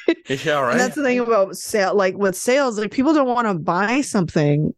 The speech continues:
Speaker 2: from someone who isn't confident, 'cause then they're like, "Well, is this actually good then?" Like,
Speaker 1: Yeah.
Speaker 2: they're gonna be questioning the purchase, which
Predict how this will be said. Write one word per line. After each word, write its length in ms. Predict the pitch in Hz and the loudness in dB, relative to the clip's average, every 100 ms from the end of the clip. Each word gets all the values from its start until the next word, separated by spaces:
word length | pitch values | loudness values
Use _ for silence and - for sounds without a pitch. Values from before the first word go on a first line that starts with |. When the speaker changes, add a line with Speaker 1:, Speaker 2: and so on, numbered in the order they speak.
| _ | _
Speaker 2:
from 160 | - 175 | -4 -2
someone 300 | 170 165 160 | 2 2 2
who 240 | 156 185 | 2 0
isn't 240 | 170 156 - | 2 0 -2
confident, 720 | - 214 247 185 151 147 - | 0 -2 0 -2 0 0 0
'cause 180 | 180 156 | -2 2
then 200 | 151 151 | 2 2
they're 180 | 151 | 0
like, 240 | 147 143 147 - | 0 0 -2 -4
"Well, 400 | 175 143 139 - _ _ _ _ - | -2 0 -2 -6 _ _ _ _ 0
is 240 | 165 165 | 0 0
this 240 | 180 170 | -2 -2
actually 600 | - 190 175 - 175 160 147 | 0 -2 -2 0 2 2 0
good 320 | 156 165 196 | -2 0 0
then?" 260 | 294 349 381 392 | 2 2 0 0
Like, 480 | 254 170 156 - - - | 2 2 0 -6 -20 -6
Speaker 1:
Yeah. 300 | 143 156 120 - _ | -2 0 -2 -6 _
Speaker 2:
they're 140 | 226 226 | 0 0
gonna 180 | 233 | 0
be 640 | 226 226 220 214 185 - - _ | 0 2 2 2 0 -14 -20 _
questioning 800 | - - 220 - - 214 196 185 | 0 4 4 0 -2 0 2 2
the 80 | 175 | 0
purchase, 760 | 170 - 302 - - - - - | 0 0 0 0 -4 -2 -4 0
which 420 | 190 226 - - | 2 2 0 -10